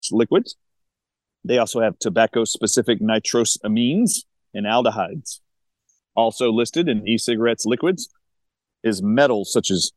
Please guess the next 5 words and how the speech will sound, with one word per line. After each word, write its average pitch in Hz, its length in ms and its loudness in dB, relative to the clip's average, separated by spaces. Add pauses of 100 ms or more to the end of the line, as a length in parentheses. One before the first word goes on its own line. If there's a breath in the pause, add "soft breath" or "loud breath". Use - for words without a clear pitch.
(100)
nickel, 156 640 -2 (240)
tin, 123 560 0
and 101 220 -2
lead. 101 380 0 (1500)
Acrolein, 139 800 0